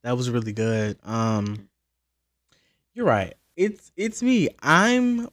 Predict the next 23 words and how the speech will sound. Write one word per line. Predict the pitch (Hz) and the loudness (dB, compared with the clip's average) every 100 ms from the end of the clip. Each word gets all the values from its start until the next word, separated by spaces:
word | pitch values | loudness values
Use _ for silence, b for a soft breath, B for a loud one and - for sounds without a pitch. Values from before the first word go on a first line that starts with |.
| - | -8
my | 143 156 | -2 2
biggest | 156 - 156 180 175 170 170 - _ _ _ _ _ | 0 0 0 4 6 4 2 -4 _ _ _ _ _
issue | 165 220 - 123 | -6 -6 -4 -4
right | 104 98 | -4 -8
now. | - - _ - | -14 -18 _ -6
And | 139 | -2
it's | 139 - | 0 0
like, | 143 131 117 - _ _ _ | 2 2 0 -4 _ _ _
when | - 143 | -20 -16
things | 165 185 | -12 -8
are | 165 | -4
at | 147 147 | -4 -4
face | 156 147 | -6 -6
value, | 120 113 113 135 143 147 | -4 -2 0 2 2 0
it's | - 147 | 0 -4
crazy. | - - 104 120 107 101 98 - | -6 -12 -8 -6 -8 -12 -12 -12
It's | 120 - | -14 -14
like, | 131 113 104 101 80 - _ 73 | -12 -8 -8 -8 -10 -14 _ _
dang. | 87 117 113 110 113 - - _ _ 113 _ _ _ _ _ _ _ _ _ _ _ _ _ _ _ _ _ _ _ - | -20 -18 -18 -20 -20 -20 -20 _ _ _ _ _ _ _ _ _ _ _ _ _ _ _ _ _ _ _ _ _ _ -20
Dang. | 117 120 117 120 113 113 113 113 113 107 | -12 -10 -8 -6 -6 -8 -10 -14 -14 -16
<laughs> | - | -14
Like, | 107 117 131 | -6 -4 -4
<laughs> | 139 139 135 175 151 143 - 151 | -4 -4 -4 -6 -6 -6 -8 -12